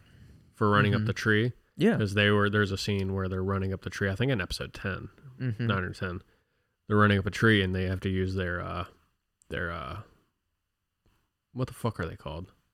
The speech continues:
Speaker 2: Kunai?
Speaker 1: Their kunai to s-, etch the
Speaker 2: Mm-hmm.
Speaker 1: highest
Speaker 2: See how
Speaker 1: point in the
Speaker 2: high they
Speaker 1: tree.
Speaker 2: get?
Speaker 1: Yeah.
Speaker 2: Yeah.
Speaker 1: And that's how they're channeling their chakra to kinda master it.
Speaker 2: Mm-hmm.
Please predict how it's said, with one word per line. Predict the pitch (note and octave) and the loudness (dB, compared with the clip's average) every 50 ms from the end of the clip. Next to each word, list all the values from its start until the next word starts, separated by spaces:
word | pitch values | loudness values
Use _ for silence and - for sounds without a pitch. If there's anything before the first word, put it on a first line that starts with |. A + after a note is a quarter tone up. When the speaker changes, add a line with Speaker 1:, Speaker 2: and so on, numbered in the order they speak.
| _ _ - - | _ _ -14 2
Speaker 2:
Kunai? | - D3 D3+ E3 F3+ G3+ G3+ - - _ _ _ _ | 4 4 4 4 2 0 -4 -8 -12 _ _ _ _
Speaker 1:
Their | - A2+ | -2 -2
kunai | - - C3 B2+ A#2 G#2 G2+ F#2 F2+ F#2 F#2 | 2 4 6 6 6 4 0 -2 -4 -8 -8
to | - - F2+ | -10 -10 -12
s-, | - - - - - _ _ _ _ _ | -10 -8 -8 -8 -10 _ _ _ _ _
etch | A#2+ A2 - - - - - _ _ _ _ _ _ _ _ _ _ | -2 -2 -2 -2 -6 -8 -10 _ _ _ _ _ _ _ _ _ _
the | - C3 | -2 0
Speaker 2:
Mm-hmm. | B2+ C3 | 2 4
Speaker 1:
highest | A2+ A2 G#2+ F3+ | 4 6 6 6
Speaker 2:
See | D3 | 4
how | A#2+ | 4
Speaker 1:
point | A2+ A2+ G#2 | 4 2 2
in | G#2+ | 2
the | A#2 | 0
Speaker 2:
high | A2+ | 0
they | A2+ A2 | 0 2
Speaker 1:
tree. | A#2 A2 G2 F#2+ | 2 2 2 2
Speaker 2:
get? | A#2+ B2+ C3 - - _ _ - | 0 -2 -2 -4 -8 _ _ -8
Speaker 1:
Yeah. | - G#2+ G2+ G#2 | -6 -4 -2 -2
Speaker 2:
Yeah. | G2+ G2 G2 - - - - _ _ _ _ _ _ _ _ _ _ _ - | -2 -4 -4 -8 -12 -20 -20 _ _ _ _ _ _ _ _ _ _ _ -6
Speaker 1:
And | - G2 F#2+ | -4 -2 -2
that's | F#2 F#2 - | -2 -2 0
how | G2+ F#2+ F#2+ | 0 0 0
they're | F#2 E2+ | 0 -2
channeling | E2+ - - - G#2 G2 F#2+ F#2 F2+ F2 F2+ F#2 | -4 -4 -2 -2 -2 0 -2 -2 -4 -6 -6 -6
their | F#2 F2+ | -6 -6
chakra | - - - F2+ F2+ F#2 - F2 F2+ E2+ | -4 -2 -2 -2 -2 -4 -6 -10 -12 -10
to | - G#2 | -12 -12
kinda | - - F2+ F2 - | -10 -10 -8 -8 -8
master | F2+ F#2 F2 F2 F2 - - - F#2+ - | -6 -6 -8 -8 -8 -8 -8 -8 -8 -10
it. | - - - _ _ _ - | -12 -12 -16 _ _ _ -2
Speaker 2:
Mm-hmm. | C3 B2 A2 G2+ G#2+ G#2 G2+ | 0 2 2 2 4 4 4